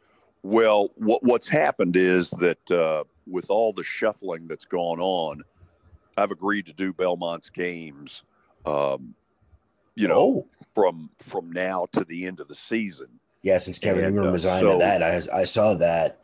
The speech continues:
Speaker 2: yesterday. Yeah, I wasn't sure how that was gonna go, and I guess they're gonna be online only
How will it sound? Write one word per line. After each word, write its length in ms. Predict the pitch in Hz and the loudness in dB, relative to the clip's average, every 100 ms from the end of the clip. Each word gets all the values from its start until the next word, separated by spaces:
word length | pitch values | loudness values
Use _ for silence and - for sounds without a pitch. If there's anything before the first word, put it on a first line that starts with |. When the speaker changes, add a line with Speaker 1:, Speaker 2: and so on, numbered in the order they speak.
| - | -14
Speaker 2:
yesterday. 920 | 60 110 113 - 76 64 69 67 67 - _ _ _ _ | -4 -2 -2 -4 -6 -4 -2 0 -4 -8 _ _ _ _
Yeah, 80 | 98 | 0
I 20 | |
wasn't 320 | 87 95 85 78 | 2 2 -2 -4
sure 160 | 95 | -2
how 300 | 85 - 110 | 0 2 2
that 120 | 95 | 2
was 140 | 78 80 | -2 -2
gonna 200 | 87 82 | -2 -2
go, 360 | 80 87 85 - | 0 2 0 -2
and 580 | 107 131 98 90 90 87 - - _ _ _ _ - _ _ _ _ _ | 0 2 2 0 -2 -4 -8 -20 _ _ _ _ -20 _ _ _ _ _
I 80 | - | -4
guess 200 | 92 104 | -2 -2
they're 120 | 101 | 0
gonna 140 | 95 95 | -2 0
be 80 | 87 | 0
online 400 | 98 98 95 85 | 0 0 -2 -2
only 420 | 85 90 120 127 | -2 -2 -2 -4